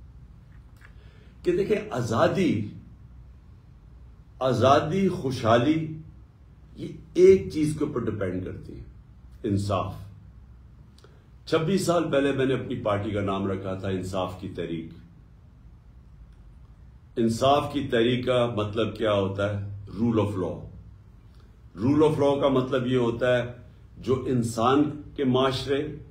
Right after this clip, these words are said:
और जानवरों के माशरे में फर्क क्या होता है? जानवरों के माशरे के अंदर ताकत की हुक्मरानी होती है,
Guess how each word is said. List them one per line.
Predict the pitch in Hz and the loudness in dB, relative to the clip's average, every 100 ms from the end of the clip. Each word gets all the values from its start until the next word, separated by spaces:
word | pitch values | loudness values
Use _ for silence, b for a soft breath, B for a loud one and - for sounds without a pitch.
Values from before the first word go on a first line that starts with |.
| - - | -20 -4
और | 127 110 | 0 0
जानवरों | - 123 127 135 135 | 2 4 4 4 0
के | 131 | 0
माशरे | 123 113 113 113 117 | 2 2 2 -2 -2
में | 135 135 | -2 -4
फर्क | - 160 165 - - - - | 4 4 4 0 -12 -18 -2
क्या | 113 | 0
होता | 98 87 85 78 | 2 0 -6 -10
है? | - - b b b b b b b - - | -14 -18 b b b b b b b -14 4
जानवरों | 131 147 165 160 170 170 | 8 8 8 6 6 6
के | 170 160 | 4 2
माशरे | 139 127 143 - 160 | 4 2 0 -2 -4
के | 151 151 | -4 0
अंदर | 135 135 135 139 | 0 2 2 0
ताकत | - 151 147 160 127 | 0 2 2 2 -2
की | 156 | 2
हुक्मरानी | 131 120 127 117 110 110 | 2 2 2 4 4 4
होती | 104 98 95 | 2 0 -4
है, | 85 - | -6 -8